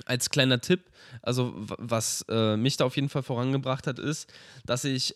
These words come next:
ähm, ich hab immer so On-Off-Tage gehabt, ne? Also, dass ich wirklich so manche Tage, wenn ich jetzt wirklich viel, viel gemacht habe oder wirklich gesagt hab, oh, jetzt muss ich ganz viel arbeiten, dass ich dann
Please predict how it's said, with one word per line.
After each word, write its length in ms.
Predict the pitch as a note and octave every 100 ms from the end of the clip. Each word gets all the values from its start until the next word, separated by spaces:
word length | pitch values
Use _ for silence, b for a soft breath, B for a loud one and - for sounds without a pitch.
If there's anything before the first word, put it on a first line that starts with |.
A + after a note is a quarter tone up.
| -
ähm, 200 | B2 A#2+
ich 60 | C3
hab 100 | -
immer 180 | C#3 C3+
so 220 | B2+ -
On-Off-Tage 720 | B2+ C#3 - - - G#2+ A2
gehabt, 400 | G#2 G2+ F#2 -
ne? 240 | A2 B2 -
Also, 380 | A#2 A#2 A2 G#2
dass 220 | - A2
ich 120 | - C3
wirklich 200 | B2+ -
so 220 | A#2+ G#2
manche 280 | - B2 -
Tage, 300 | B2 B2 B2
wenn 100 | A#2+
ich 100 | A2+
jetzt 180 | A2+ -
wirklich 280 | A#2+ A2 -
viel, 440 | - D3 C#3+ C3+
viel 180 | - C3
gemacht 400 | B2+ A#2 B2+ -
habe 260 | B2+ A#2+ A2
oder 220 | A2 G#2+
wirklich 240 | A#2 A2+
gesagt 240 | A2+ G#2 A2+
hab, 140 | -
oh, 280 | A2 A2 -
jetzt 200 | F#2+ -
muss 160 | G#2+ A2
ich 60 | -
ganz 180 | A2+
viel 100 | -
arbeiten, 320 | - A#2 A#2+ A#2+
dass 160 | A2+
ich 100 | -
dann 260 | A#2 A2